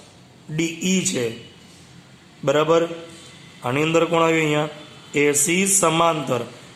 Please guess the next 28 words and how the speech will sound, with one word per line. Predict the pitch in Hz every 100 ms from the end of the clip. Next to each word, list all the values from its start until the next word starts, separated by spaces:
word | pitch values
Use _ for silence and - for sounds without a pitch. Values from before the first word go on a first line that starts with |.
| -
આ | 135
જે | 131 151
બે | 160
થાંભલા | 160 139 135 165
દોર્યા | 170 175 165
એને | 170
સમાંતર | 175 165 165 151
કહેવાય. | 131 131 117 110 - - - -
તો | - 151
કે | 160 170
એ | 160 160
સી | 156 185 202
સમાંતર | 180 156 156 156 160 165 156 131 - - - - - -
ડી | 151 147 151 180
ઈ | 180
લઈએ | 190 190 160 131 113 - - - -
તો | -
આપણું | 156 165 180 185
સૂત્ર | 185 180 185
શું | 180 190
બને | 175 175
અહીંયા? | 165 165 165 - - - -
તો | - 143
કે | 147 147
બી | 151 160 165
ડી | 175 196
ના | 208 208
છેદમાં | 214 175 160 139 131 135